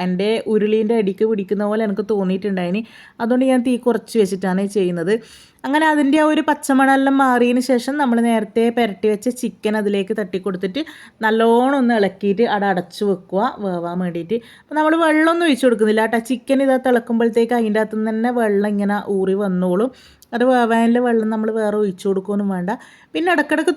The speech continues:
തുറന്നിട്ട് ഇതുപോലെ ഒന്ന് ഇളക്കി കൊടുക്കണം, ഇല്ലെങ്കിൽ പിന്നെ അടിക്ക് പിടിക്കാൻ സാധ്യതയുണ്ട് കേട്ടോ. അങ്ങനെ എന്തായാലും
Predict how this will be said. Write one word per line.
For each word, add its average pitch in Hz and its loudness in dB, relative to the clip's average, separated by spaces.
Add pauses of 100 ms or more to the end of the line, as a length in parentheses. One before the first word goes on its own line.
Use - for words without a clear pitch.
തുറന്നിട്ട് 285 2
ഇതുപോലെ 254 2
ഒന്ന് 277 2
ഇളക്കി 220 -4
കൊടുക്കണം, 214 0
ഇല്ലെങ്കിൽ 208 -2
പിന്നെ 233 0 (140)
അടിക്ക് 190 -4
പിടിക്കാൻ 208 -2
സാധ്യതയുണ്ട് 156 -6
കേട്ടോ. 170 -10 (880)
അങ്ങനെ 196 -6
എന്തായാലും 214 -2